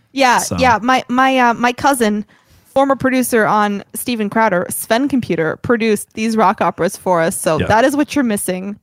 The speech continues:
Speaker 1: Rock
Speaker 2: Yeah.
Speaker 1: opera produced by Sven.
Speaker 2: Yeah. Produced by a literal human computer. So
Speaker 1: Literal German human computer
Speaker 2: can't
Speaker 1: who's
Speaker 2: be better.
Speaker 1: married
Speaker 2: Can't, can't anything better, better than that. So
Speaker 1: who's married to my cousin.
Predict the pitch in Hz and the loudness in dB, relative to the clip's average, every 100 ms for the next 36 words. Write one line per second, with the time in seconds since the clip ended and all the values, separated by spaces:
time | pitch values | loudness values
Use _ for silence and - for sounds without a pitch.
0 | _ 214 233 - 226 202 180 175 - 262 | _ 2 2 2 0 0 0 -2 0 0
1 | 226 - - 175 - 165 123 190 - _ | 0 -2 -4 -6 -4 -6 -6 -10 -18 _
2 | _ _ - 101 - _ _ _ _ _ | _ _ -6 -6 -6 _ _ _ _ _
3 | - 262 208 240 254 202 185 156 170 165 | -2 0 2 0 0 2 2 2 4 4
4 | 135 147 127 110 104 107 85 - _ _ | 6 4 4 0 -2 -4 -6 -16 _ _
5 | _ _ _ - 110 92 247 233 240 247 | _ _ _ -8 -4 -2 0 2 4 4
6 | 240 226 226 220 220 208 214 - 185 175 | 2 2 0 0 0 0 -2 -2 -2 0
7 | 165 151 143 131 123 117 - 175 135 165 | 0 0 2 2 0 -2 -4 -4 -2 0
8 | 143 117 110 120 104 113 113 95 92 85 | 0 0 0 -2 -4 -2 -2 -2 -4 -6
9 | - - - 82 90 262 226 196 196 240 | -10 -14 -10 -8 0 2 2 0 -2 -4
10 | 202 - - - - | -4 -4 -4 -4 -4